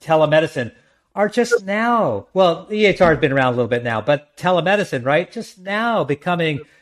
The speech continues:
an expectation on the civilian side. And, you know, I think maybe it's part of the, you know, in the military, because you're in war, there's battles, it might force innovation a little quicker, you know, 'cause I had combat medic buddies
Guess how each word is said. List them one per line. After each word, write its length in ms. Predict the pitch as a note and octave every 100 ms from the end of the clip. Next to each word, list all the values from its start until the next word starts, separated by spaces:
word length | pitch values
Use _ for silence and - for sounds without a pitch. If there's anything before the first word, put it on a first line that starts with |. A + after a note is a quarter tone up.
| _ _ _ _ _ _ _ _ _ -
an 120 | D#3+
expectation 920 | E3 - F3 D3 E3+ F#3 - C#3 B2
on 180 | A#2+ B2+
the 80 | B2
civilian 580 | - B2+ D#3 F3 D#3 B2
side. 420 | - A2+ G#2 G#2 _ _ _ _ _
And, 420 | D#3 D3+ C#3+ C3 - -
you 120 | E3
know, 100 | D#3
I 80 | E3
think 240 | A3 F3+
maybe 240 | F#3 F3
it's 120 | D#3+ -
part 260 | E3+ E3+
of 140 | D3+ B2+
the, 340 | C3 A#2 - _ _ _ -
you 120 | D3+
know, 140 | D3
in 160 | C#3+ D#3
the 80 | D3+
military, 440 | D#3+ E3+ E3+ D#3
because 280 | C3+ D3+ B2
you're 180 | C3 B2
in 180 | A#2 G#2+
war, 480 | D#3 E3+ E3 D#3+
there's 200 | A#2+ G#2+
battles, 640 | - D#3 D#3 D#3 D3+ D3 D3 - -
it 160 | - D3
might 240 | D#3+ D3
force 480 | - - C3 C#3+ -
innovation 720 | E3 D#3+ D#3+ E3 - E3 D3+
a 120 | C#3+
little 220 | C3 C#3 B2+
quicker, 540 | - E3 E3 E3 D#3
you 100 | C#3
know, 140 | C3+
'cause 180 | B2+ C#3
I 140 | C3+ C#3+
had 260 | D3+ B2
combat 400 | D3+ C#3 C#3 -
medic 260 | C3+ C3+ -
buddies 420 | C3+ C#3 B2+